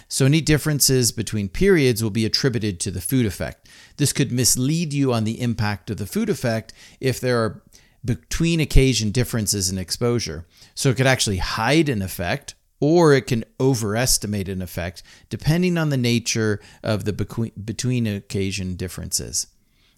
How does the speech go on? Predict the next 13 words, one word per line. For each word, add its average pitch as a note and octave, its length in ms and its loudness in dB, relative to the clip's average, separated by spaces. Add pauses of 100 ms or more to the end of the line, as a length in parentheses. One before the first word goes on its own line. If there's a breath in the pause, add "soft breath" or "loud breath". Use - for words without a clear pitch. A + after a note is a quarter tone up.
(100)
Also, F3+ 320 4
there's B2 220 2
no C3+ 240 4
guarantee B2 840 0
that F#2 200 -6
the G2 60 -6
dose A#2+ 380 0
level G2+ 300 -2
that E2 160 -8
you F2+ 140 -6
test D#3 420 0
will G#2+ 240 -2
align A#2 760 0